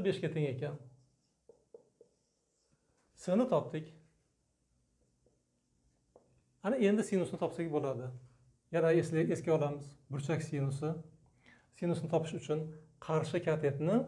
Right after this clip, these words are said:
shu burchakni qarshisida, ro'parasida turgan katetni gipotenuzaga bo'lishimiz kerak. Demak, uch taqsim besh.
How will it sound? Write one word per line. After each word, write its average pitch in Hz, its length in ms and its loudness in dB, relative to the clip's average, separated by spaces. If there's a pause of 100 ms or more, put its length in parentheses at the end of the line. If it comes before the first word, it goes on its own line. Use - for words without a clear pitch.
(280)
shu - 140 -10
burchakni 147 460 2
qarshisida, 160 560 0 (100)
ro'parasida 165 480 0
turgan 143 300 0
katetni 147 480 2 (680)
gipotenuzaga 180 600 2
bo'lishimiz 131 400 -4
kerak. 131 300 -6
Demak, 214 260 0
uch - 140 -12
taqsim 170 400 -4
besh. 127 260 -2